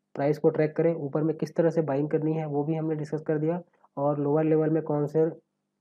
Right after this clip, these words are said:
important support zone है वो भी discuss कर दिया। तो I hope आपने सारी चीज़ों को अच्छे से समझ लिया होगा, लेवल्स को नोट करके रख लिया होगा। इन लेवल्स पे प्राइस को ट्रैक करें, उसके accordingly ट्रेड करें तो ज़रूर आपको बेनिफिट होगा। और इस तरह का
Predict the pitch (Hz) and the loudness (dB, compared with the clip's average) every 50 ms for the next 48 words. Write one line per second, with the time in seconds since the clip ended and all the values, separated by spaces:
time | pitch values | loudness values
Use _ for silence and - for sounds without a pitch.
0 | _ _ _ - 160 160 147 139 - - 151 143 156 175 175 170 - 156 151 - | _ _ _ -4 -2 0 0 0 0 0 2 4 4 4 4 2 0 0 4 6
1 | 160 165 160 160 160 156 147 147 165 170 160 147 135 135 139 127 135 131 - - | 6 6 8 6 4 2 2 2 0 0 0 0 0 2 0 0 -2 -4 -6 -8
2 | 120 - - 135 123 120 127 127 120 - - 143 135 123 143 151 147 143 180 180 | -10 -6 -2 -2 -2 -2 -4 -6 -8 -8 -6 -4 -2 2 2 2 2 4 2 2
3 | 175 170 165 175 165 156 - 147 156 156 160 147 156 156 156 147 147 - 151 151 | 2 2 2 0 -2 -2 0 0 2 2 4 4 4 4 2 2 2 2 0 0
4 | - 135 139 139 139 143 147 147 151 151 151 165 170 - _ _ _ _ _ - | 0 -2 -2 0 0 2 2 2 2 2 0 -2 -4 -8 _ _ _ _ _ -2
5 | 139 135 139 139 147 160 160 160 - 165 151 143 147 156 151 - 160 156 156 156 | 0 2 2 4 4 4 4 4 4 4 4 4 2 2 2 4 2 4 4 4
6 | 139 139 139 143 151 151 156 156 151 147 160 170 180 - _ - 170 170 170 165 | 2 2 2 4 4 4 6 6 4 2 2 -2 -4 -6 _ -2 2 4 6 6
7 | 160 151 143 156 156 151 - 165 156 156 143 135 143 139 - - - 156 160 156 | 6 6 6 4 2 4 4 2 2 2 0 -2 -2 -4 -2 2 4 4 4 4
8 | 160 - 143 143 143 143 - - 156 160 170 175 165 156 151 - 160 - 151 147 | 2 2 2 2 2 0 0 0 0 2 0 0 -4 -8 -6 -4 -4 -4 0 2
9 | 143 135 131 135 131 131 147 160 156 160 - 147 151 147 151 156 151 160 170 165 | 2 2 2 2 2 0 0 0 0 2 2 2 2 2 0 0 0 0 -2 -4
10 | - - 143 131 127 139 147 156 147 135 127 - - 165 156 147 135 123 117 143 | -4 -2 -2 -2 -2 0 0 0 0 -2 -2 -2 -2 -2 -2 -2 -4 -4 -4 -6
11 | 123 - 123 107 113 120 - _ _ _ _ _ - 151 147 - - 170 - - | -8 -8 -10 -10 -10 -14 -16 _ _ _ _ _ -4 -4 -2 -2 -2 -2 2 4
12 | 180 175 170 170 180 180 | 6 6 6 8 6 6